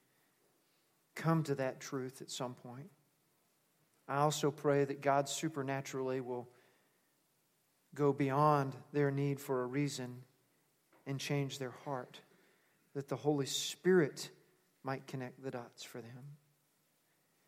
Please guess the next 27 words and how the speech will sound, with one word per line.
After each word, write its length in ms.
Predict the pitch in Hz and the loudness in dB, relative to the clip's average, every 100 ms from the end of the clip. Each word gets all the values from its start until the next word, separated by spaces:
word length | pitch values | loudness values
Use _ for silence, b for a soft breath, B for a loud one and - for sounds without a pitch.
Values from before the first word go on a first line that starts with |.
| _ _ | _ _
But 120 | 170 170 | 4 10
there 120 | 180 | 10
are 160 | 175 | 12
others 460 | 208 233 277 277 220 | 12 12 10 6 8
that 200 | 196 190 | 8 10
don't 300 | 190 208 196 | 8 8 4
trust 320 | - 202 - | 6 6 6
Jesus 400 | 175 180 190 170 | 0 0 0 -2
as 100 | 175 | 2
their 120 | 170 | 4
personal 420 | 165 190 180 185 165 | 4 4 4 2 0
Savior 360 | - 170 165 | 4 4 4
and 120 | 160 | 2
Lord 180 | 156 165 | 6 6
because 400 | 160 160 185 165 | 6 4 4 4
they 160 | 165 160 | 4 4
think 420 | 160 185 196 160 | 4 2 2 2
they 280 | 165 185 208 | 6 6 6
are 180 | 156 151 | 4 2
too 340 | - 202 214 | -2 -4 -4
bad, 520 | 175 165 139 127 131 - B B B | 6 6 6 2 -4 -10 B B B
that 140 | 160 | 4
their 160 | 160 151 | 6 6
sin 320 | - 190 202 | 4 6 8
is 140 | 214 | 6
too 180 | 208 220 | 4 0
great, 380 | 185 147 135 139 | 2 2 2 0